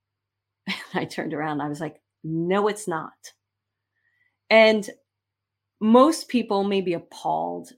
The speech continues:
at that kind of behavior. For me, this guy's probably, like, twenty years older than me. I know,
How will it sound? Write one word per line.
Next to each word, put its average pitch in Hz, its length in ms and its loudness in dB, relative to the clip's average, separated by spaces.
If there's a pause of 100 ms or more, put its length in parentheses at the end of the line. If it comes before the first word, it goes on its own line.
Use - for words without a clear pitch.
(180)
at 175 140 -6
that - 140 -12
kind 175 140 -10
of 160 60 -14
behavior. 170 640 -10
For 190 80 -8
me, 185 440 -4 (120)
this 185 140 -10
guy's 185 220 -6
probably, 165 180 -8
like, 151 140 -12
twenty 170 260 -10
years 165 220 -8
older 170 220 -8
than 185 100 -6
me. 185 260 -6 (840)
I 185 80 0
know, 180 400 -2